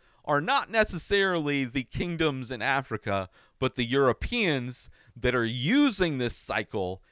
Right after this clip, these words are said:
in order to profit and then sell people off in America, right?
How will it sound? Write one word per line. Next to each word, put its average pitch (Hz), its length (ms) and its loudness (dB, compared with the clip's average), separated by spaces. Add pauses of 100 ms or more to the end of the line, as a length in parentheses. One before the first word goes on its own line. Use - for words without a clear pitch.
(100)
in 127 120 -2
order 123 300 -2
to - 180 -8
profit 107 640 -2 (300)
and 113 180 -2
then 110 160 -2
sell 113 440 -2
people 98 440 -6
off 90 280 0
in 90 140 -10
America, 85 600 -8 (400)
right? 104 280 -4